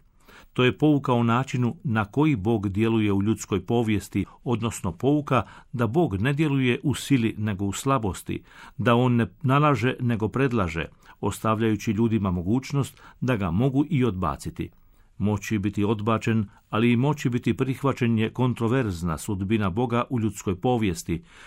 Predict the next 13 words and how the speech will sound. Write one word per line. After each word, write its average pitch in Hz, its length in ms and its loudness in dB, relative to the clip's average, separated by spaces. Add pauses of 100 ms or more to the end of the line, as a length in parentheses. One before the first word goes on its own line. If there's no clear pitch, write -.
(160)
pa 127 140 2
i 147 80 6
sudbina 143 540 2
onih 139 320 0
koji 123 220 2
su 127 200 -2
njegovi”, 117 480 0 (180)
kazao 98 420 0
je 92 60 0
biskup. 85 440 -6 (560)
„Istodobno 139 560 4
je 113 80 0
to 120 120 0